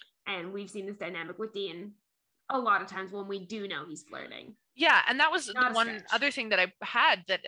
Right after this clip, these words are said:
Speaker 2: I just really thought stood out in this episode is that the Dean has, like, these looks that he'll give Henriksen, and if you were to,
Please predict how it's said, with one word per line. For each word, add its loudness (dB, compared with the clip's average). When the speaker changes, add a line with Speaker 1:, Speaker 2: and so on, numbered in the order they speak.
Speaker 2:
I 2
just -8
really -2
thought 2
stood 0
out 6
in -6
this -6
episode -2
is 2
that 4
the 6
Dean 2
has, 0
like, 0
these -8
looks 0
that 4
he'll 2
give 4
Henriksen, 2
and 2
if -2
you -8
were 4
to, 0